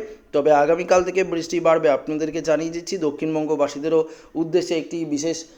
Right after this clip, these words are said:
গুরুত্বপূর্ণ আপডেট, এই আপডেটটি, কেননা দক্ষিণবঙ্গে জুড়ে যেহেতু ডিভিসির জলের কারণে বন্যার পরিস্থিতি তৈরি হয়েছে,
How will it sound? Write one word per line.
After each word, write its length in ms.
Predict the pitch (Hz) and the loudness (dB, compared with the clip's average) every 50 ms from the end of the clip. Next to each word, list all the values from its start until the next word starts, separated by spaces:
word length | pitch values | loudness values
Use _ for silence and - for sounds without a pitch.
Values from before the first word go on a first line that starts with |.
| _ - 131 | _ -4 0
গুরুত্বপূর্ণ 480 | 147 165 165 165 185 170 170 170 175 170 | 2 2 2 2 0 -2 -2 -2 -2 0
আপডেট, 400 | 156 151 151 156 156 156 151 135 | 2 0 0 0 0 -2 0 0
এই 100 | 156 156 | 2 2
আপডেটটি, 380 | 143 139 139 139 156 143 - 165 | 2 2 2 0 -4 -4 -4 -6
কেননা 280 | 143 151 143 139 139 143 | -4 -2 -2 -2 -2 -2
দক্ষিণবঙ্গে 640 | 139 135 143 143 143 - 190 190 185 180 180 180 180 | -2 -2 -2 -2 -2 -6 -6 -4 -2 -2 -2 -2 -4
জুড়ে 260 | 160 143 165 160 151 143 143 143 - - - _ - | -6 -4 0 0 2 2 2 -2 -6 -16 -20 _ -4
যেহেতু 340 | 117 151 165 175 165 180 190 185 180 - 135 | -2 0 0 0 0 0 0 2 2 0 0
ডিভিসির 460 | 139 151 151 170 156 160 185 180 160 156 | -2 -4 -4 -4 -8 -8 -8 -10 -10 -6
জলের 360 | 131 143 147 143 156 165 165 160 | -2 2 2 4 4 2 0 0
কারণে 320 | - 151 143 147 165 165 156 | -2 -2 -2 -2 -4 -4 -4
বন্যার 340 | 135 127 131 143 151 156 | -4 -4 -2 -2 -2 -4
পরিস্থিতি 420 | 147 151 151 151 143 151 147 151 151 | -4 -4 -6 -6 -6 -6 -6 -6 -6
তৈরি 300 | 143 147 139 139 139 143 | -4 -4 -4 -4 -2 -2
হয়েছে, 340 | 147 156 156 147 151 185 | 0 -2 -2 -2 -4 -4